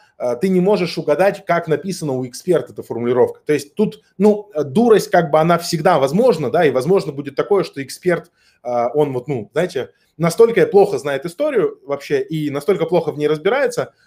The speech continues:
что он сам не знает, что надо писать, и вот у него есть там четыре пункта, которые ему написали в ключах, и он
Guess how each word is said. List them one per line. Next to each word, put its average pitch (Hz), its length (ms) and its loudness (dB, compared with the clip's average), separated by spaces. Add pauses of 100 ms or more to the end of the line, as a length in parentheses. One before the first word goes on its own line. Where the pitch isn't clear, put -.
(120)
что 165 460 2
он 185 220 0
сам 185 260 0
не 135 60 -4
знает, 120 360 -4
что 139 100 -10
надо 139 160 -4
писать, 254 400 -4
и 175 60 -4
вот 170 140 2
у - 20 2
него 190 180 6
есть 240 220 0
там 165 120 0
четыре 175 300 -4
пункта, 180 400 -4
которые 143 320 -2
ему 139 100 -2
написали 151 540 0 (260)
в - 140 -20
ключах, 170 460 2 (240)
и 156 80 0
он 226 240 2